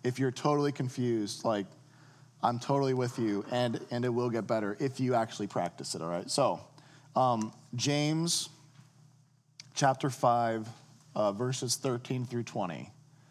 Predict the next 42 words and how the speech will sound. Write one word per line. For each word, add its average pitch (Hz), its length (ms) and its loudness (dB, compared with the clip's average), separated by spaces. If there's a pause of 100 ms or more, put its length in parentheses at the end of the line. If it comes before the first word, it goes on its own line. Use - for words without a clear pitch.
(360)
So 120 140 -4
this 131 200 0
is 127 60 -2
just 147 220 2
an 151 60 0
example 131 640 0
of, 113 380 -2
of 113 100 2
how 123 320 6
you 120 160 0
could 123 160 -2
approach 117 680 -2 (320)
trying 127 260 0
to 127 60 -2
figure 127 260 0
out 113 100 0
the 101 80 -6
subject 127 720 0 (520)
and 120 120 0
the 117 60 0
complement, 98 720 -2 (240)
and 113 180 -2
then, 104 440 -2 (160)
um, 87 460 -2 (1900)
yeah, 87 360 -2
and 123 140 -2
then, 123 160 -2
uh, 123 360 -2
then 123 100 2
I'll 113 80 2
talk 131 240 2
about 110 160 4
how 120 60 2
to 104 80 0
combine 104 400 0
them 95 140 -2
to 95 60 -2
make 98 220 -4
the 85 80 -14
through 98 260 -4
line, 73 340 -6
but 87 200 -6